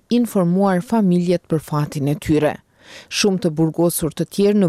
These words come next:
burgun ushtarak Saidnaja janë vrarë pasi janë torturuar dhe privuar në mënyrë sistematike nga ushqimi, uji, barnat dhe kujdesi mjekësor,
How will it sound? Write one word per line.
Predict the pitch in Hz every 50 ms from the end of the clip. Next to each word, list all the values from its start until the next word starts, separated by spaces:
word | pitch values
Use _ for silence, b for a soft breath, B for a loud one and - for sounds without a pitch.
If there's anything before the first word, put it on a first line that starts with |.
| 151
burgun | 151 180 185 175 160 175 160 170
ushtarak | 175 170 - - 185 165 165 165 165 -
Saidnaja | - - 185 160 160 160 170 180 180 190 208 214 220 220 214 - _ -
janë | 180 175 185 180 180 175 170
vrarë | 196 202 202 214 226 226 _ _ -
pasi | 254 247 226 - - 220 220
janë | 208 196 190 180 _
torturuar | - 220 226 208 - - 175 156 151 147 135 147 147 147 139 - _ _ -
dhe | 170 165 180 165
privuar | - 175 170 160 143 151 180 196 190 175 160
në | 160 156 156
mënyrë | 160 160 175 185 180 156 147
sistematike | - - 226 214 - - - 180 160 156 151 147 - 175 156 - - 165 156 156
nga | 156 156 151 -
ushqimi, | - 165 - - - - - 180 165 170 180 196 208 - _ -
uji, | - 185 180 170 156 170 165
barnat | 156 151 170 165 156 151 151 151 165 185 185 - -
dhe | 170 156 - -
kujdesi | - 165 160 147 - 170 165 - - 160 151
mjekësor, | 156 156 156 - - - - 214 208 208 196